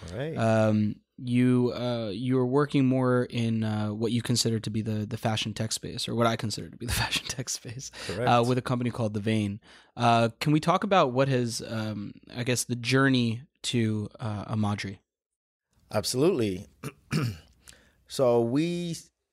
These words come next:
Speaker 1: we started off The Vein. Um, I guess I'll give you a little bit of a backstory
Speaker 2: Yeah.
Speaker 1: here. I used to be a management consultant in my previous life, so I traveled pretty much every week. Um, and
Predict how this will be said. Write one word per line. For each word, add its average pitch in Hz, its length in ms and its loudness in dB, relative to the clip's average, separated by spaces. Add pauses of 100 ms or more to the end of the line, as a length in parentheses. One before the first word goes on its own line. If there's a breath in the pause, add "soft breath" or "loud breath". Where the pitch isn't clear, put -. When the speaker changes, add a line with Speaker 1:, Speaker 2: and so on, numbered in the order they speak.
(320)
Speaker 1:
we 180 160 -2
started 208 360 2
off 147 140 2
The 127 80 -2
Vein. 117 560 0
Um, 92 680 -6 (100)
I - 60 0
guess 165 220 2
I'll 143 100 4
give 127 160 -2
you 131 60 0
a 123 40 2
little 123 140 2
bit 117 120 0
of 110 60 -2
a 107 60 -6
backstory 104 600 0 (100)
Speaker 2:
Yeah. 123 140 -4
Speaker 1:
here. 87 200 -8 (360 soft breath)
I 110 180 2
used 127 220 4
to 127 80 -4
be 143 80 4
a 123 40 2
management 113 500 0
consultant 120 540 -2
in 147 60 -6
my 147 120 -6
previous 151 360 -6
life, 185 320 0
so 117 580 0
I 113 300 4
traveled 113 520 -2 (140)
pretty 156 200 -4
much 127 180 0
every 101 200 0
week. 92 360 -6 (520 loud breath)
Um, 90 580 -4 (100)
and 104 640 0